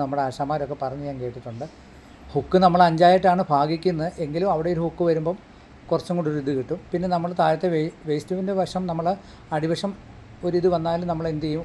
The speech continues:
ഒരു അരിയും കൂടെ ഒക്കെ കയറി കെട്ടാ-, കെട്ടാറുണ്ട്. ഇപ്പം നോക്കിക്കേ, ഹുക്ക് ഇരിക്കുന്നത് എങ്ങനെയാണെന്നറിയാമല്ലോ. പിന്നെ ഇത് നെക്കിൻ്റെ ഭാഗം നമ്മൾ ക്ലിയർ ആക്കണം. താഴത്തെ വശം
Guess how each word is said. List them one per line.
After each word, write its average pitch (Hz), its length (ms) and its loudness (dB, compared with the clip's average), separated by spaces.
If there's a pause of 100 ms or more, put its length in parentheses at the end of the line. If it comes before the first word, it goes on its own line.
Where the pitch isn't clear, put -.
ഒരു 180 140 4
അരിയും 165 220 2
കൂടെ 170 120 0
ഒക്കെ 165 160 -8
കയറി 147 240 -4
കെട്ടാ-, 135 360 -6
കെട്ടാറുണ്ട്. 127 440 -4
ഇപ്പം 180 160 -4
നോക്കിക്കേ, 165 300 -4 (460)
ഹുക്ക് 156 260 -6
ഇരിക്കുന്നത് 151 300 -2
എങ്ങനെയാണെന്നറിയാമല്ലോ. 135 680 -4 (500)
പിന്നെ 190 240 -2
ഇത് 170 100 2 (220)
നെക്കിൻ്റെ 156 400 -2
ഭാഗം 135 300 0
നമ്മൾ 127 140 -6 (440)
ക്ലിയർ 127 320 -4
ആക്കണം. 127 260 -6 (2000)
താഴത്തെ 143 320 4
വശം 175 220 -2